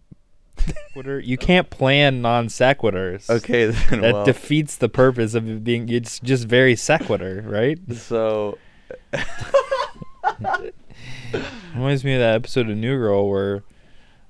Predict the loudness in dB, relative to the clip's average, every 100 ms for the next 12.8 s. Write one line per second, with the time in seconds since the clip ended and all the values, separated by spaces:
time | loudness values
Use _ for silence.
0 | -14 -6 -4 -2 -4 -6 -6 -6 -4 -2
1 | -2 -4 -4 -4 -10 -20 -20 -20 -12 0
2 | 0 0 -4 -14 -12 -14 -12 -12 -8 -8
3 | -8 -12 -10 -8 -8 -8 -8 -4 -4 -4
4 | -4 -4 -4 -6 _ _ -20 -20 -20 _
5 | -10 -10 -8 -8 -8 -4 -2 -2 -2 -2
6 | -2 -4 -4 -4 -4 -8 -6 -8 -8 -8
7 | -8 -8 -8 -8 -8 -10 -6 -8 -8 -12
8 | -14 -14 -12 -12 -14 -16 0 4 4 0
9 | -12 -16 -18 -16 -16 -10 -10 -10 -16 -18
10 | -14 -12 -12 -14 -14 -16 -14 -18 -16 -16
11 | -14 -10 -10 -8 -10 -8 -10 -10 -16 -16
12 | -8 -4 -2 -2 -6 -8 -10